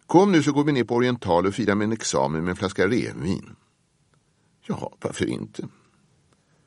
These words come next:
Gatorna vimlade av människor. Det var en av de första vårdagarna, till våren hade kommit sent.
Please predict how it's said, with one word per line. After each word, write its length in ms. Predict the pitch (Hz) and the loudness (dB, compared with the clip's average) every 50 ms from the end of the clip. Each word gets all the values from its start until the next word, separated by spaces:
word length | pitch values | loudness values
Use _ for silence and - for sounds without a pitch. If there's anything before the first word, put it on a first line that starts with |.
| _ _ _ _ _ _ _ _ _ _ _ _ _ _ _ _ _ _ _ _ _ _ _ _ | _ _ _ _ _ _ _ _ _ _ _ _ _ _ _ _ _ _ _ _ _ _ _ _
Gatorna 680 | - - 110 80 60 57 - - 71 71 78 80 82 90 85 - - - | 4 4 4 4 0 -6 -8 -6 -4 0 0 0 0 0 -4 -8 -8 -2
vimlade 640 | 107 123 110 76 64 52 50 50 60 67 71 - 85 | 0 0 0 0 -2 -6 -8 -8 -8 -6 -4 -4 -2
av 120 | 82 82 | -2 -2
människor. 580 | 98 101 90 60 - - - - - - - - _ _ _ _ _ _ _ _ _ _ _ _ _ _ _ _ _ _ _ _ _ _ _ _ _ _ | -2 -2 -2 -4 -6 -12 -14 -16 -16 -16 -18 -20 _ _ _ _ _ _ _ _ _ _ _ _ _ _ _ _ _ _ _ _ _ _ _ _ _ _
Det 100 | - - | -2 2
var 80 | 95 110 | 4 6
en 140 | 117 107 98 | 6 6 4
av 80 | 92 | 4
de 80 | 95 101 | 2 0
första 340 | - 143 127 - - 87 85 | -2 -2 -4 -2 -2 -2 -2
vårdagarna, 640 | 92 123 113 85 73 69 67 71 76 95 98 98 101 | -2 0 -2 -2 0 0 0 0 -2 -2 -4 -4 -2
till 120 | 113 107 | -4 -4
våren 320 | 90 73 71 73 76 82 | -4 -2 -2 -2 -2 -2
hade 160 | 95 82 87 98 | -4 -4 -4 -4
kommit 260 | - 98 107 117 113 | -4 -4 -4 -4 -6
sent. 580 | - - - 53 50 50 53 50 - _ - | -6 -6 -6 -8 -8 -10 -12 -14 -18 _ -20